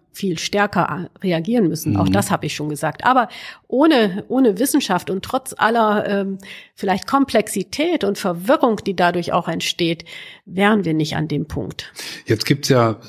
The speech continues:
Speaker 2: wie immer in der Wissenschaft sehr viel unterschiedliche Meinungen und auch Bewertungen. Ich habe manchmal den Eindruck, die Bürger nehmen dies nicht als den üblichen Diskurs um den bestmöglichen Weg oder um die bestmöglichen Argumente wahr, sondern in diesem Fall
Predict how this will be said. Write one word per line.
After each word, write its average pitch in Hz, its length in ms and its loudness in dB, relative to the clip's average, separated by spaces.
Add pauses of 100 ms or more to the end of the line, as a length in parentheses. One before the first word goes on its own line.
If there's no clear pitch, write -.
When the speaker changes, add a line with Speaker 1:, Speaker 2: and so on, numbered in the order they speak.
(220)
Speaker 2:
wie 107 180 -6
immer 175 220 6
in 147 60 6
der 107 140 6
Wissenschaft 101 440 0
sehr 113 160 4
viel 110 160 0
unterschiedliche 113 680 0
Meinungen 135 440 0
und 110 120 -4
auch 107 140 -8
Bewertungen. 131 760 -2 (360)
Ich - 140 -6
habe 135 120 2
manchmal 135 260 2
den 123 180 2
Eindruck, 131 440 0 (240)
die 120 60 -4
Bürger 127 300 0
nehmen 131 220 2
dies 117 220 -2
nicht 143 200 2
als 123 200 -2
den 113 100 2
üblichen 131 480 -2
Diskurs 180 720 0
um 127 120 0
den 110 180 0
bestmöglichen 113 1080 -2 (340)
Weg 151 360 0
oder 113 260 0
um 107 140 -6
die 104 80 -4
bestmöglichen 113 680 -2
Argumente 110 560 0
wahr, 139 160 4
sondern 127 300 2
in 113 140 2
diesem 180 260 4
Fall 117 360 2